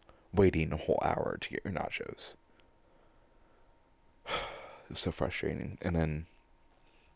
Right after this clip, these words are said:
I'm not, I'm not good at bowling, but I had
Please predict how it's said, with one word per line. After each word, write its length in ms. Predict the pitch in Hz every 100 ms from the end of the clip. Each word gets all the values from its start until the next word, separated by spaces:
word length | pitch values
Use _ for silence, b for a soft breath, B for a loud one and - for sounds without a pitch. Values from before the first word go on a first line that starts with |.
| b b b b b b b b b -
I'm 100 | 131
not, 160 | 127 95 -
I'm 80 | 113
not 180 | 107 95
good 140 | 104
at 140 | 95 73
bowling, 400 | 85 76 65 -
but 160 | 78
I 80 | -
had 300 | 85 80 -